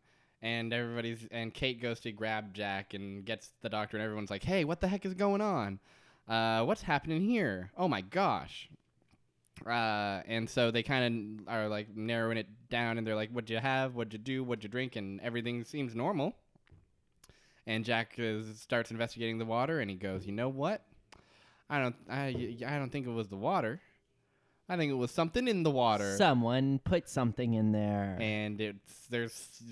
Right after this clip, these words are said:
Speaker 2: There's
Speaker 1: some,
Speaker 2: white powder.
Speaker 1: there's some gunk in the bottom of a bottle, and they're
Speaker 2: There
Speaker 1: like,
Speaker 2: is
Speaker 1: "I"
Speaker 2: a lot of gunk in the bottom of the bottle, and
Speaker 1: Yeah.
Speaker 2: as if Michael wouldn't take a swig and be like,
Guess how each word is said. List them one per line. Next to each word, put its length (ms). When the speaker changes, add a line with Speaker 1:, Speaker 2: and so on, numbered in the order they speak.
Speaker 2:
There's 200
Speaker 1:
some, 80
Speaker 2:
white 320
powder. 420
Speaker 1:
there's 180
some 360
gunk 340
in 120
the 60
bottom 300
of 100
a 60
bottle, 380
and 140
they're 140
Speaker 2:
There 80
Speaker 1:
like, 100
Speaker 2:
is 120
Speaker 1:
"I" 140
Speaker 2:
a 40
lot 520
of 200
gunk 280
in 120
the 80
bottom 320
of 120
the 80
bottle, 360
and 100
Speaker 1:
Yeah. 60
Speaker 2:
as 200
if 120
Michael 400
wouldn't 240
take 180
a 60
swig 320
and 120
be 120
like, 220